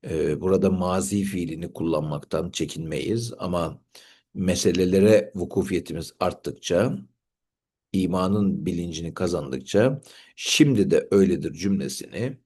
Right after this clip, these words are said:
bit tabii bizler de kurabiliriz.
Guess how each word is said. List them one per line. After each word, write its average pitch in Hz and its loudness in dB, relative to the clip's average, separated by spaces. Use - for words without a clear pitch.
bit 110 -2
tabii 85 -4
bizler 78 -4
de 98 -4
kurabiliriz. - -8